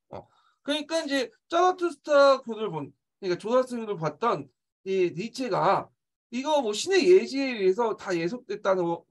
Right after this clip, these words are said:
신의 의지에 따라서 예속됐다고 하는 기독교보다는 아, 이게 이제 조나스트가 좀 합리적이다. 인간의 자유의지가 있다는 거. 그래서 이걸 상당히 높게 평가해갖고 그 당시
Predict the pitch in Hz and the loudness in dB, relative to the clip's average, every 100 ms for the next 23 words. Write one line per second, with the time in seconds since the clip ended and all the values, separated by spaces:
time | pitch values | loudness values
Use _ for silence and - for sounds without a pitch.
0 | 151 147 311 285 175 190 208 190 170 147 | -14 -12 -6 -4 -4 -6 -6 -4 -2 -4
1 | 147 - 165 170 151 156 214 165 160 - | -8 -8 -6 -2 -4 -4 -4 -4 -4 -10
2 | _ _ - 208 302 285 175 151 143 277 | _ _ -10 -8 -4 -6 -4 -4 0 0
3 | 165 - _ _ _ - 240 254 262 302 | -2 -8 _ _ _ -2 0 0 -6 -6
4 | 254 - 214 269 269 - 233 220 226 196 | -6 -8 -4 0 0 -2 -4 -4 -4 -10
5 | 302 320 269 165 147 160 170 - - 202 | -10 -8 -8 -6 -2 0 -2 -4 -14 -10
6 | 220 196 - 185 185 170 160 139 - 151 | -8 -8 -4 -2 -2 -4 -6 -6 -10 -8
7 | 143 139 _ _ _ 277 285 208 240 269 | -8 -10 _ _ _ -2 -2 -4 -6 -4
8 | 302 294 277 262 190 175 247 269 277 240 | -4 0 -2 -2 -6 -8 -8 -8 -4 -2
9 | 196 185 269 339 359 - _ _ _ 190 | -2 -4 -2 0 -2 -6 _ _ _ -8
10 | 214 208 202 262 277 | -6 -8 -10 -10 -10